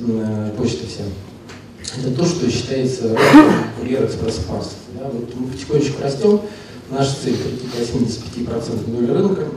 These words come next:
чтобы, в общем-то, коллегам, которые на этом рынке, э, занимаются операциями, тоже какое-то место осталось. Э, обработка посылок в сутки. Вот я слышу тут прогноз, что в первом полугодии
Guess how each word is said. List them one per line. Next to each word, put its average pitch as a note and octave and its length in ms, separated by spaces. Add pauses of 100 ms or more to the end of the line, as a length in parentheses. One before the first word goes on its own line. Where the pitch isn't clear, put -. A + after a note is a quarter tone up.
(180)
чтобы, A2+ 220
в A2+ 40
общем-то, A2 280
коллегам, A#2+ 400
которые A2+ 340
на A2 60
этом A2+ 180
рынке, A2+ 280
э, G#2 420
занимаются A#2 340
операциями, - 360
тоже C3+ 180
какое-то B2 380
место A2+ 240
осталось. F#2 460 (1400)
Э, A#2 280 (120)
обработка D3+ 480
посылок D3 460
в - 40
сутки. - 280
Вот B2+ 280 (120)
я C#3 120
слышу D#3+ 320
тут C#3 200
прогноз, C#3+ 400
что - 260
в - 300
первом C3 240
полугодии A#2+ 500